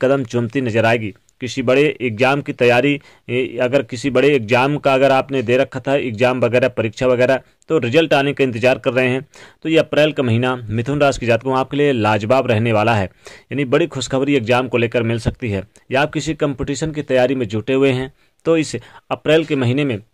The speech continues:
पूरी लगन और मेहनत के साथ आप काम करिए, आपको मेहनत का श्रेय जरूर मिलेगा। पढ़ाई पे फोकस बनाए रखिए। किसी अच्छे संस्था में दाखिला लेना चाहते हैं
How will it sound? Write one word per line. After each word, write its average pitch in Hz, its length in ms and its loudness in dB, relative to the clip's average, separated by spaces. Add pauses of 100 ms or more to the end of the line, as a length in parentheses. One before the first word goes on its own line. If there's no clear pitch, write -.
(120)
पूरी 156 180 0
लगन 135 360 2
और 127 160 4
मेहनत 123 320 -2
के 131 100 -6
साथ 120 300 -2
आप 117 200 -4
काम 113 220 -2
करिए, 131 360 -2 (260)
आपको 143 480 0 (260)
मेहनत 131 380 -2
का 135 120 -4
श्रेय 139 260 0
जरूर 117 300 2
मिलेगा। 101 420 0 (460)
पढ़ाई 120 300 0
पे 147 100 -2
फोकस 131 360 -6
बनाए 123 240 0
रखिए। 139 280 -2
किसी 135 340 -6
अच्छे - 340 -6
संस्था 131 360 -6
में 131 140 -6
दाखिला 113 360 0
लेना 117 260 0
चाहते 110 340 -2
हैं 123 200 -2